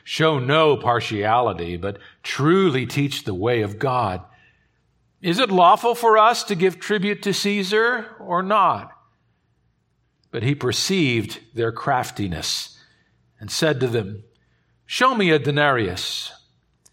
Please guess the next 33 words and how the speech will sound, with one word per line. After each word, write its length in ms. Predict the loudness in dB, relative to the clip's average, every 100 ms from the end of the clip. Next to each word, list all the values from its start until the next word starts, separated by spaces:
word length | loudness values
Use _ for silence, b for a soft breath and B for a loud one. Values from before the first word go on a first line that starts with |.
| _ _ _ _ _
Whose 260 | -2 2
likeness 460 | 4 2 0 -6 -4
and, 240 | -4 -4 -6
and 120 | -2 0
inscription 640 | -2 0 0 0 -4 -2
does 220 | -2 0
it 80 | 0
have?" 480 | 4 4 4 0 -8 b b b b b b _
And 140 | -6 -2
they 80 |
said, 300 | 0 2 2 0 -10 _ _
"Caesar's." 760 | -8 -4 -2 -2 -2 -6 -12 _ _ _ _ _ _ _ _
He 120 | -8
said 240 | 0 0 2
to 100 | 2
them, 420 | 0 -2 -8 -18 _ _ _ -2
"Then 200 | 0 4
render 480 | 4 4 2 0
to 120 | -2 -2
Caesar 440 | 0 2 2 2
the 120 | 2
things 320 | 2 0 2
that 160 | 2 2
are 100 | 2
Caesar's, 640 | 0 0 0 2 2 2
and 160 | 0 0
to 220 | 0 0
God 480 | 4 6 8 6 2
the 80 | -4
things 480 | -2 -2 0 -4 -6 B B _ _
that 120 | -2
are 80 | -2
God's." 920 | 0 4 6 6 2 -4 -10 -14 -14